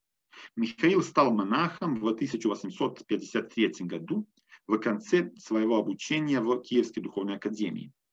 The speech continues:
Он получил монашеское имя в честь, по преданию, первого архиерея на Руси.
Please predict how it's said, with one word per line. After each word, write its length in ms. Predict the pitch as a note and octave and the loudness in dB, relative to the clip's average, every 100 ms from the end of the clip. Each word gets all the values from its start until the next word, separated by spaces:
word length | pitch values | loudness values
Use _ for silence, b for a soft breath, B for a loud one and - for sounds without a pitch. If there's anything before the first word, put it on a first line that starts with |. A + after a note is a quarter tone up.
| _ - | _ -2
Он 160 | A2+ | 0
получил 380 | A2 A2 G#2+ B2 | 4 4 4 4
монашеское 640 | A2 G#2 G2+ G2 - - | 4 4 2 -4 -6 -2
имя 280 | - G3 E3+ | 0 0 -2
в 80 | - | -4
честь, 480 | - F3 E3+ - - | 0 2 2 -4 -6
по 100 | G2 | -4
преданию, 540 | A2 F#2 D3+ E3+ B2 | -2 -2 0 -2 -2
первого 460 | - D#3 E3+ B2+ A#2 | 2 2 2 0 -2
архиерея 540 | - - G#2+ G#2+ A2+ | -4 -6 -2 0 0
на 120 | G2 | 0
Руси. 360 | F#2+ F2+ - | -2 -4 -8